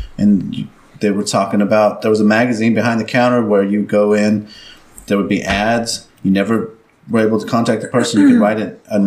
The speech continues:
Speaker 1: letter to the person.
Speaker 2: Yeah.
Speaker 1: The magazine would contact the person, and they would contact the magazine back. The magazine would con-, contact you. It was,
Speaker 2: <laughs>
Speaker 1: it was a huge ordeal
Speaker 2: It was.
Speaker 1: to find anybody because everybody had to be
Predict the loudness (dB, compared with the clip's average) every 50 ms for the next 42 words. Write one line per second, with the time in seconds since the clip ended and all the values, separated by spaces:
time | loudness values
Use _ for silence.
0 | 2 0 0 0 2 2 2 2 0 -2 -4 -4 -2 0 0 0 0 0 2 2
1 | 2 2 2 0 -2 0 -2 -2 -2 0 0 0 0 0 0 -2 -4 -2 0 0
2 | 2 2 2 0 0 0 0 0 0 0 0 -2 -2 -2 -2 -6 -4 -2 -2 -2
3 | -2 -2 -2 -2 -2 -2 -4 -6 -12 -20 -20 -20 -14 -6 -4 -4 -4 -4 -6 _
4 | _ _ -4 0 0 0 0 -2 -2 -2 0 0 0 0 0 -2 -2 0 0 0
5 | 2 0 0 0 0 2 2 2 0 -2 -2 -2 0 0 0 0 0 0 0 0
6 | 0 0 0 -2 -2 -2 0 0 0 0 0 0 -2 -4 -2 0 0 0 0 0
7 | 0 0 -2 -2 -2 -4 -6 -6 -6 -4 -2 -2 0 0 0 -2 -4 -4 0 0
8 | 2 2 2 2 0 0 2 2 2 2 2 0 -2 -4 -8 -16 _ _ -12 -8
9 | -6 -4 -4 -2 -2 0 -2 -2 0 0 0 2 2 2 4 4 4 4 2 2
10 | -2 -2 -4 -6 -4 -4 -4 -2 -2 -2 0 0 0 0 0 0 0 0 0 0
11 | -2 -2 -2 0 0 0 0 -2 -4